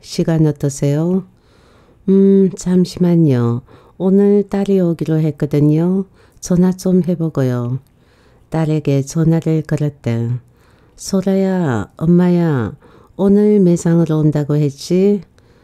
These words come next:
아니, 엄마, 안 그래도 전화하려고 했는데 오늘 친구 만나기로 했어.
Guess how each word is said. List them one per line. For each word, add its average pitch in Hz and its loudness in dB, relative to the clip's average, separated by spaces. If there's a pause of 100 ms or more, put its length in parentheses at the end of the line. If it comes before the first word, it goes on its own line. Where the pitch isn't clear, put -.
(440)
아니, 185 2 (240)
엄마, 170 2
안 170 2
그래도 170 -2
전화하려고 175 0
했는데 147 0 (400)
오늘 196 2
친구 208 0
만나기로 170 0
했어. 127 -6